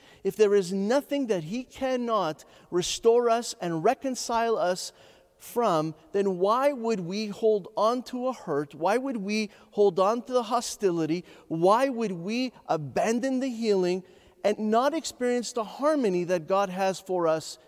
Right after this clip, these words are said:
today? Receive it right now, this opportunity to not only forgive yourself, but forgive those who have hurt you.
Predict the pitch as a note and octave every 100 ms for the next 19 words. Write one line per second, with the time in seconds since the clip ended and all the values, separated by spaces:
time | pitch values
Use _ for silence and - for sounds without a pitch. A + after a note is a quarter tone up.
0 | _ F3+ C#3 D3+ C3 - - - _ _
1 | _ _ _ A#3 C#4 - E4+ E4 G#3+ C3+
2 | F3+ G3 B3 A3+ A3 A3+ A3+ D3+ - -
3 | _ _ - C#4 - - - _ _ -
4 | C4+ C#4+ B3 - - D4+ B3 E3 D3 C#3
5 | _ - A3+ A3 B3+ C4 A#3 G3+ - G#3
6 | C#3+ A#2+ G#3+ D4+ C4+ D4 C#4+ - G#3+ D#3
7 | D#3+ - - _ - - F#3+ - F3 C#3+
8 | A3 F3 D#3+ B3 A#3+ D3+ D3+ - - -
9 | - - - G#3 F#3 F#3 E3+ D#3+ D#3+ -
10 | _ _ _ _ _ E3 E3+ C#3+ C#3 A#2